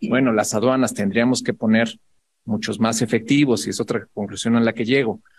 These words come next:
Tenemos que hablar más de lo que está haciendo el gobierno de México, de lo más, de qué otras cosas tenemos que hacer y mejorar. Tenemos que hablar de lo que está haciendo Estados Unidos y de lo que no está haciendo en su frontera,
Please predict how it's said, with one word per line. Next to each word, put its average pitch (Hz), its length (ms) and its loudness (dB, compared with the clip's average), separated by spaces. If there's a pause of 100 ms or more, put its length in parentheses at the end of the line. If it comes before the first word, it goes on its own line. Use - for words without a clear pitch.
(640)
Tenemos 185 640 4
que 156 140 0
hablar 139 320 2
más 139 260 2
de 139 80 4
lo 113 160 2
que 107 80 -2
está 131 220 -2
haciendo 131 340 2
el 107 80 0
gobierno 113 400 2
de 107 80 0
México, 117 640 -2
de 117 220 -2
lo 110 160 2
más, 139 380 0 (280)
de 120 200 -8
qué 180 300 0
otras 151 320 0
cosas 165 300 0
tenemos 143 400 2
que 113 80 0
hacer 131 340 0 (320)
y 113 140 -2
mejorar. 110 540 0 (420)
Tenemos 156 280 2
que - 100 0
hablar 165 200 4
de 180 100 2
lo 120 120 2
que - 80 -4
está - 160 0
haciendo 175 300 2
Estados 165 360 0
Unidos 143 380 0
y 117 40 -4
de 104 160 -4
lo 98 100 -6
que 110 120 -4
no 135 80 0
está 180 220 -2
haciendo 156 320 -4
en 143 100 -4
su 110 200 -8
frontera, 104 580 -4